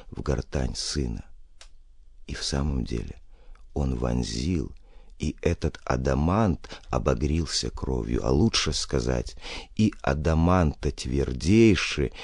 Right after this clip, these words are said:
так как тот владеет твёрдостью по природе, а этот подражал естественной твёрдости через свою мудрость, проистекавшую из доброй его воли, и проявил своими делами бесстрастие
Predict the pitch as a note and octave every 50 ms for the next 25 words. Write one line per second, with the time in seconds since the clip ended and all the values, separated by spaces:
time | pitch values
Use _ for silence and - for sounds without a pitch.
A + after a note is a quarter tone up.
0 | - - - - - F#2+ D2+ - - - - C2+ - - - - E2+ D#2 - -
1 | - C2+ C2+ D2 D2 B1+ B1+ C#2+ C#2 C2+ - - - - C2 C2+ E2 F#2+ - C#2+
2 | C#2 B1+ - - - - - - A#1 - - B1 B1+ C2 D#2 G#2+ A#2+ F#2+ B1+ B1+
3 | B1+ - - - - - - - D2 - - - - G#2+ G#2 - - C2+ - -
4 | - - - - - D#2+ D#2 C2+ C#2+ C2 C#2 A#1+ A#1+ D#2 D#2+ D#2 C#2 C2 C#2 C#2+
5 | - - - - - - D#2+ D2 - - - C2 C#2+ D2 C#2+ - - - D2+ F#2
6 | F#2 D#2 C#2+ C#2+ - - - C2+ - - - D2+ C#2 C#2 C2+ - - - - B1
7 | A#1+ C2 C#2+ D#2 D2 C2+ C#2 D#2+ F2 D#2+ - - G1+ - - - - - - -
8 | - - - - - F2+ F#2+ F2+ - - - F2+ - G#2+ G2+ F2+ - - - F2
9 | F2+ F2 - - - - - - D#2 D2+ D2 - F2+ G2 F2+ - - D2 C#2+ D2
10 | C#2+ C2 C2+ C#2+ C#2+ C#2 D#2 G2+ G#2+ G#2+ G2+ F2 D#2+ - - - - - - G2+
11 | - - F2 F2+ E2+ E2+ F2 D#2+ E2 - D#2+ D2+ - - - C#2+ C#2 C#2 C#2 D2
12 | D2+ C2 - D2+ D#2+ E2 G2+ G#2 F2+ F#2 F2 - - - - - - - - D2+
13 | D2 - - - - D#2+ D#2+ D#2 D2 - - - - - - C2+ B1 -